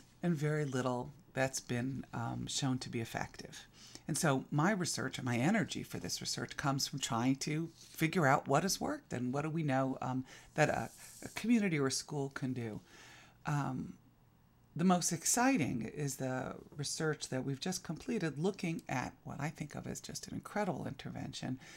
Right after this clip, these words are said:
It's putting water jets into school cafeterias. And in that, what you're doing is making available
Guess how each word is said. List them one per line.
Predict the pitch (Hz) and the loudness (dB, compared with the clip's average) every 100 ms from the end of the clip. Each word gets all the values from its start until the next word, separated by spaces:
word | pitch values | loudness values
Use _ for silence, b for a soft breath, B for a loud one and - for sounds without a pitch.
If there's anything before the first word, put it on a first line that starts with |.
| B | B
It's | B | B
putting | - 233 208 | -2 0 2
water | 143 147 156 135 | 2 2 2 0
jets | - - - - | -2 -6 -6 -6
into | 131 - 123 127 | -6 -4 -4 -4
school | - - 135 | -6 -6 -8
cafeterias. | - 123 - - 131 123 123 - 165 - - | -6 -10 -8 -8 -6 -4 -4 -6 -6 -8 -6
And | 139 | -4
in | 139 | 0
that, | 160 220 - | 0 0 -2
what | 135 - | -6 -6
you're | 139 131 | -4 -4
doing | 135 131 131 131 B B B B | 0 2 2 0 B B B B
is | 175 | 2
making | 196 202 214 202 - | 2 2 0 -2 -2
available | 139 131 135 135 135 135 131 135 | -2 2 2 2 0 0 0 -2